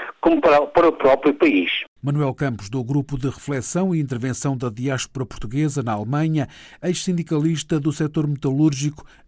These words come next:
Speaker 2: ex-conselheiro social ao serviço da diplomacia alemã no Brasil e no Chile. A crise e a falta de dinheiro foram os argumentos para o fecho dos serviços consulares em Frankfurt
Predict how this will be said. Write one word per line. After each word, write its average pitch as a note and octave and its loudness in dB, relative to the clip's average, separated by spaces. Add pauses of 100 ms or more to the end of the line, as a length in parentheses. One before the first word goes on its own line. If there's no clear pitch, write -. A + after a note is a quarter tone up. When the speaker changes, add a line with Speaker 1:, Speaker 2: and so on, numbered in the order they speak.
(100)
Speaker 2:
ex-conselheiro C#3+ -2
social C3+ -2
ao B2+ -2
serviço B2 -6
da A#2+ -4
diplomacia C3 -4 (100)
alemã C3+ -4
no C3 -6
Brasil B2 -4 (280)
e A2+ -10
no A2+ -8
Chile. G2 -8 (380)
A B2 -8
crise D#3+ -2
e A#2 -6
a A2+ -6
falta B2 -6
de A2 -8
dinheiro C#3 -2 (200)
foram E3 -2
os D3+ 0
argumentos D#3+ 0
para B2 -4
o G#2 -4
fecho - -4
dos G#2+ -8
serviços A#2 -6
consulares B2 -6
em A#2 -4
Frankfurt C#3 -4